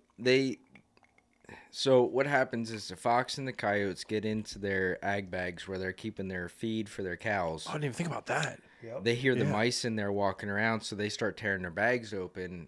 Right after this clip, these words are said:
Speaker 1: and then the, the feed rots, and it
Speaker 2: Oh.
Speaker 1: gets moldy.
Speaker 2: Yeah,
Speaker 1: And
Speaker 2: yeah.
Speaker 1: all that work they put in all year with growing those crops starts turning to mold, and they don't like that.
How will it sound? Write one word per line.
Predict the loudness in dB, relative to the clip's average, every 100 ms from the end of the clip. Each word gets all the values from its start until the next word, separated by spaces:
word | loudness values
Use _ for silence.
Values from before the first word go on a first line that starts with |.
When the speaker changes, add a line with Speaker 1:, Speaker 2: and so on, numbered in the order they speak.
| -12
Speaker 1:
and | -8 -6
then | -4
the, | -6 -10 -10
the | -12
feed | -10 -8 -6
rots, | -6 -8 -10 -12 -12 -14
and | -8 -4
it |
Speaker 2:
Oh. | -4
Speaker 1:
gets | -4
moldy. | -4 -2 0 0 -2 -6 0
Speaker 2:
Yeah, | 2 2
Speaker 1:
And | 0 -4 -2
Speaker 2:
yeah. | 2
Speaker 1:
all | 4
that | 4 4
work | 4 4
they | 2
put | 0 -2 -2
in | 0
all | 2 2
year | 4 4
with | 4 2
growing | 2 2
those | 0 -2
crops | 2 4 4 2
starts | -2 -2 -2
turning | -2 -2
to | -2
mold, | 2 4 4 0 -6 -20 -20 -20 -20 -20 -20 -4
and | 2 4
they | 6
don't | 4
like | 0 -2
that. | -2 -4